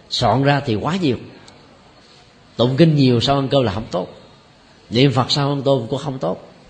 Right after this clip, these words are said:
Ta chỉ cần đi bách bộ thôi, để cho các cơ bắp nó được buông thả thì nó tốt hơn nhiều.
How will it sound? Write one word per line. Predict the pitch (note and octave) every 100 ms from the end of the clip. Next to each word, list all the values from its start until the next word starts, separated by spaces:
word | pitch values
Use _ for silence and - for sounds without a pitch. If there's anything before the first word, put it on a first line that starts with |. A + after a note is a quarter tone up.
| - - -
Ta | B2+
chỉ | C3+
cần | B2+
đi | G#2
bách | A#2 F#3 -
bộ | A2 F2 A2
thôi, | B2+ - - - - - _ _ _ _
để | G2 G2+ A2+
cho | C#3 A#2
các | D3 D3
cơ | C#3+
bắp | C#3 E3
nó | D#3+
được | B2 G#2 G2+ B2+
buông | C#3 A2+
thả | F#2 F#2+ F3+ - - - -
thì | G2
nó |
tốt | G#2+ D#3 C#3+
hơn | A#2+
nhiều. | G#2+